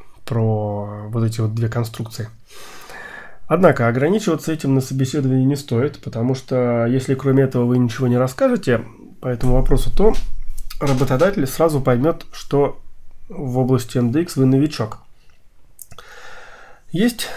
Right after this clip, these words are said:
э, еще одно различие между этими функциями, точнее, не то чтобы различие, а важное следствие. Движок,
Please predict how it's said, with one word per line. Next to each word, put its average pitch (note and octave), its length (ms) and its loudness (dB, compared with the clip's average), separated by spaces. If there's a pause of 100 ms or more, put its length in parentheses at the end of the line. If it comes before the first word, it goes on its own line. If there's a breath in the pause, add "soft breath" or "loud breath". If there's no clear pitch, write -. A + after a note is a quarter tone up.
(140)
э, D3+ 240 0
еще E3 420 4 (140)
одно C#3 280 4
различие C#3 680 2 (480 loud breath)
между C3+ 500 2
этими C3+ 240 2
функциями, B2 440 0
точнее, C3 460 2
не C3 100 2
то C3+ 140 0
чтобы A#2+ 280 -2
различие, B2+ 640 -2
а A#2+ 720 0
важное C#3+ 360 2
следствие. D3 560 0 (2250 loud breath)
Движок, F3 600 2